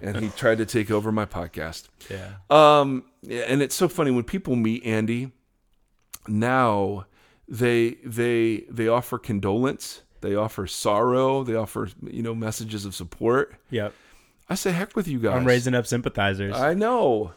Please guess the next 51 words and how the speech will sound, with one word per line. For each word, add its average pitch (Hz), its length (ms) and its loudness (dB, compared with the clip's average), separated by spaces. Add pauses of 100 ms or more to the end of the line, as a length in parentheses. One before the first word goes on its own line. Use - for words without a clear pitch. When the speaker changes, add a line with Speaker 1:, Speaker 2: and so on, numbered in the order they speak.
Speaker 1:
and 123 140 -2
that's 175 160 0
how 185 160 0
it 135 100 0
starts. 165 340 0
That's 170 220 -2
how 165 160 2
the 135 100 -2
coup 165 380 -2
starts. 151 400 4
Speaker 2:
That's 104 120 -4
how 113 60 -2
it 113 60 -8
starts. - 580 -12 (220)
Speaker 1:
Dang 110 260 -14
it. - 300 -18
Speaker 2:
What 110 140 -4
did 107 100 -2
I 135 120 2
say? 143 440 -2
The, 110 220 -14
the 107 80 -12
catalyst 123 480 -2
to 120 60 -8
fulfillment 120 540 -6
of 123 60 -8
vision. 123 460 -2 (140)
Speaker 1:
Uh, 98 560 -4 (360)
and 113 140 -4
you 120 100 0
also 120 220 -4
said 117 200 -2
it's 98 80 -6
something 117 440 -4
of, - 280 -10
of 98 200 -8
heart. - 420 -4 (100)
Speaker 2:
Yes, - 360 -2
Speaker 1:
An - 60 -6
Speaker 2:
I - 20 0
Speaker 1:
expression 127 420 4
Speaker 2:
did. - 20 0
Speaker 1:
of 113 80 -2
an 113 80 -2
honest 117 260 -6
heart. 110 140 -4
Speaker 2:
I 117 60 -4
just 110 200 -8
did. 110 280 -4 (320)
Speaker 1:
So, 170 420 8
um, 151 440 4